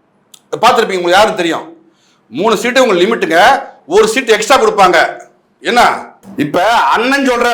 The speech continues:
பஞ்சமி நில மீட்பு வேறு, ஏற்கனவே மூணு சீட்டுக்கு ரெண்டு சீட்டுக்கு முட்டி போடுறவங்க சொல்ற பஞ்சமி நில மீட்பு வேறு. அண்ணன் சொல்றது உண்மையாவே பஞ்சமி நிலத்தை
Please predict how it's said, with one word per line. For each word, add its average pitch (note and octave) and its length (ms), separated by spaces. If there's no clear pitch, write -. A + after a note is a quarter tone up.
பஞ்சமி G#3 220
நில A#3 40
மீட்பு G#3 340
வேறு, F3+ 420
ஏற்கனவே C4 600
மூணு B3+ 260
சீட்டுக்கு B3 380
ரெண்டு A#3 240
சீட்டுக்கு C4 320
முட்டி A#3 200
போடுறவங்க A#3+ 420
சொல்ற A3 280
பஞ்சமி G#3+ 180
நில G#3+ 140
மீட்பு F#3+ 260
வேறு. E3+ 380
அண்ணன் B3 400
சொல்றது A#3+ 460
உண்மையாவே C#4+ 500
பஞ்சமி B3+ 300
நிலத்தை B3 640